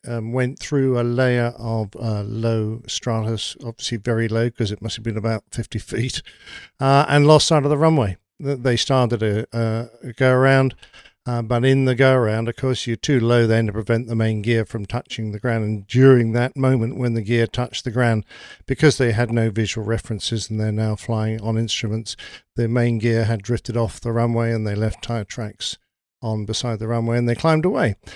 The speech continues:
So, you know, it does happen when you're in bad conditions, and they certainly were bad conditions. It's not like in the simulator where you come out of a, uh, you know, a two hundred foot cloud base and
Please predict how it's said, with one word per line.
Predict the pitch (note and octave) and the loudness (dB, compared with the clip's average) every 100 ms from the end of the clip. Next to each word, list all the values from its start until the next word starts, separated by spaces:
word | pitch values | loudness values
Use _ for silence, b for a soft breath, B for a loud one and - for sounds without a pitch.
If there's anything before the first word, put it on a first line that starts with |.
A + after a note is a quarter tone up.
| B B | B B
So, | - C#3+ D3 C#3+ - _ _ | 4 6 8 6 0 _ _
you | - E3+ | -6 0
know, | C3 | 2
it | C#3 A2+ | 2 4
does | C3 B2+ A2+ | 4 4 2
happen | D#3+ D#3+ - G#2+ | -2 -2 -2 -2
when | A2+ A#2 | 0 0
you're | A#2 A2+ | 0 0
in | A2 G#2+ G2+ _ _ _ _ - | 0 -2 -6 _ _ _ _ -18
bad | C3+ C#3+ D#3 C3+ A#2+ A2 - | -14 -10 -6 2 2 2 0
conditions, | A#2 A2+ A2+ - G#2 - | 0 0 -2 -4 -6 -2
and | A#2+ B2 | 0 4
they | B2 | 2
certainly | A#2 - C3+ B2 A#2 | 2 2 2 2 -2
were | A2+ A#2 A2 | 0 0 0
bad | G2 G#2+ G#2 | -2 -4 -4
conditions. | - G#2+ - - G#2+ G#2 | -10 -10 -10 -10 -8 -6
It's | A2+ - | -8 -4
not | B2 A2 | -4 -4
like | G#2 G#2 _ _ b b b b | -6 -6 _ _ b b b b
in | B2 | -4
the | A#2 | -2
simulator | - B2+ B2 A2+ A#2 A2+ | 0 2 4 2 2 2
where | A#2 | 2
you | A2 A2 | 0 -2
come | - A#2+ | -2 -2
out | A2+ | -2
of | G#2+ | -2
a, | G2+ G2+ _ _ _ _ _ - | -4 -8 _ _ _ _ _ -8
uh, | A2+ A#2 - | -8 -8 -12
you | C3+ C3 | -10 -6
know, | A2 A2 _ _ C#3 | -4 -6 _ _ -10
a | A#2 A2 _ | -10 -10 _
two | - | -2
hundred | B2 G#2+ | 0 -2
foot | - A#2 | -6 -10
cloud | - A#2+ A2+ | -4 -2 0
base | A2 A2 G2+ - | 0 0 -2 -4
and | G#2 G2 | -6 -8